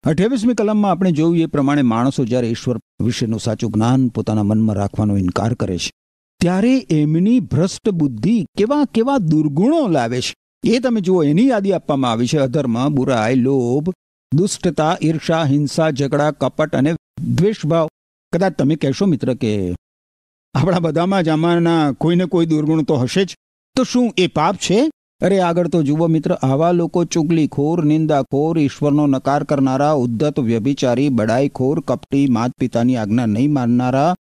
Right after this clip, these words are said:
અનૈતિક, વિશ્વાસઘાતી, ક્રૂર અને દયાહીન બને છે. આવા કુકર્મ કરનારાઓને ઈશ્વર મૃત્યુને યોગ્ય ઠરાવે છે. જો આપણે આ યાદી ઉપર થોડુંક વધારે ધ્યાન આપીએ મિત્ર, તો ચોક્કસ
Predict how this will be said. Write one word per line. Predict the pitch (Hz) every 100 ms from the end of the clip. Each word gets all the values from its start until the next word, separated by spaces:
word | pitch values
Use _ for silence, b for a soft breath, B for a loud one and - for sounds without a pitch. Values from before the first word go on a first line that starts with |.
| _
અનૈતિક, | 165 170 190 185 247 247 - _ _
વિશ્વાસઘાતી, | 143 202 - - 147 247 - 151 165 165
ક્રૂર | - 156 202 175 147
અને | 139 127
દયાહીન | 110 113 139 123 110
બને | 110 101 98
છે. | - - _ -
આવા | 123 110 143 180 185
કુકર્મ | 143 143 143 143 143
કરનારાઓને | - 113 113 117 110 104 101 104
ઈશ્વર | 98 - 92 98
મૃત્યુને | 95 95 131 - _ 170 151 135
યોગ્ય | 113 110 107 107
ઠરાવે | 104 101 85 85
છે. | - - _
જો | - 107
આપણે | 92 120 131
આ | 113 117 120
યાદી | 110 85 85 107
ઉપર | 92 - 90 -
થોડુંક | - 92 92
વધારે | 85 92 98 87
ધ્યાન | 87 85 92
આપીએ | 87 -
મિત્ર, | 87 82 - 82 - _ _ _ -
તો | 104
ચોક્કસ | 123 113 - 143